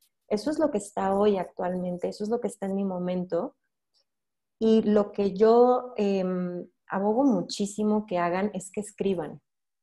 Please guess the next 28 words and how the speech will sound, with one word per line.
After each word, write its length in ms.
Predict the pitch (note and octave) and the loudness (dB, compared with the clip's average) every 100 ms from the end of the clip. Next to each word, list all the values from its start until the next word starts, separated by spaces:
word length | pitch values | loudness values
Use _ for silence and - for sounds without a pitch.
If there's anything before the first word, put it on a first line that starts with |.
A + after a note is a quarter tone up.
| _ _ _ _ _ | _ _ _ _ _
Porque 300 | G3 G3+ G#3 | -6 -6 -4
cuando 320 | F#3+ G3 G3+ | -2 0 0
yo 340 | G3+ A#3 A#3 | 4 4 4
bajo 400 | G3+ G#3+ C4 - | 4 4 4 2
la 100 | C4+ | 0
información 880 | B3+ A#3+ G#3 G3 F3+ - E3+ D#3+ G3 - _ _ _ | 0 -2 -6 -6 -6 -6 -6 -4 -6 -10 _ _ _
de 120 | F3+ | -2
lo 180 | F#3 F#3 | 0 -2
que 100 | F#3+ | -6
sucedió 420 | F#3 F3+ F#3 G3+ | -6 -6 -2 0
en 120 | G#3 | 2
mi 100 | A3 | 2
práctica, 720 | A3 G#3 F#3 - D#3 D#3+ F#3+ D4 _ _ _ - | 2 -2 -2 -6 -6 -6 -6 -8 _ _ _ -10
entonces 420 | F3+ G3 G#3 G3+ | -6 -4 -4 -6
pongo, 380 | G3 F#3 F3 E3+ _ _ _ | -4 -2 -2 -4 _ _ _
pensé 480 | F#3+ F#3+ F#3+ G#3 G#3+ | -2 0 2 2 2
en 160 | F#3 F3 | -2 -4
esto, 300 | E3+ - - | -8 -8 -6
pensé 500 | E3+ E3+ E3+ G3 G3+ | -6 -4 0 2 2
en 140 | F#3+ | 2
esto, 320 | F3 E3+ - E3 | -2 -6 -8 -8
sucedió 600 | E3 - F3 F#3 G3 G3+ | -6 0 2 4 6 6
esto, 300 | F3+ F3+ E3+ | 4 0 -6
pasó 320 | F3 F3+ G3+ | -8 -6 -2
esto, 240 | F#3+ F#3+ G#3 | -2 -2 -4
entonces 360 | G#3+ G3+ G#3+ G#3 | -4 -4 -2 -2
me 120 | G3 | -2
puedo, 520 | - A3 A3 A#3 | 0 2 2 0